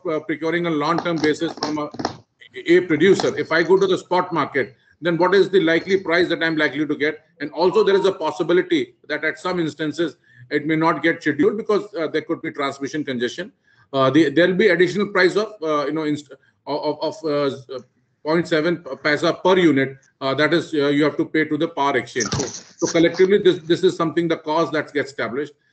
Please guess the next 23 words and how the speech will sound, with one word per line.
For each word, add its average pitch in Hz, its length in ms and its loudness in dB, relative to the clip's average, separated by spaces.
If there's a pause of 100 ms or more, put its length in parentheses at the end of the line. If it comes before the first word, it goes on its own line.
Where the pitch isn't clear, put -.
(240)
Uh, 135 160 2
there 175 120 4
is 202 100 6
another 190 340 2
possibility 190 540 2
for 185 120 0
the 185 100 2
distribution 165 560 -2
utility 165 560 0
is 151 100 -4
to 170 120 -2
procure 170 560 -4 (300)
a 143 160 -2
similar 196 380 0
amount 175 280 -2
of, 170 120 -2
uh, 139 340 -4 (120)
megawatt 147 520 0
from 147 160 -6
a 151 40 -6
thermal 156 320 0
generating 139 400 0
unit, 123 340 -4